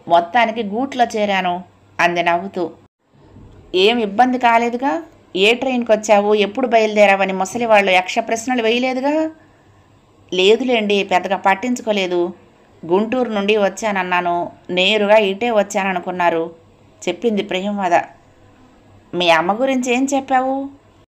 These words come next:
"అంకుల్ శాస్త్రి గారు చెప్పమన్నదే చెప్పాను."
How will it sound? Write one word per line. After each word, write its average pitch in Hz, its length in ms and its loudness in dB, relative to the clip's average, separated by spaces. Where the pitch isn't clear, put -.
"అంకుల్ 220 460 0
శాస్త్రి 202 440 0
గారు 185 200 4
చెప్పమన్నదే 208 640 -2
చెప్పాను." 196 580 -4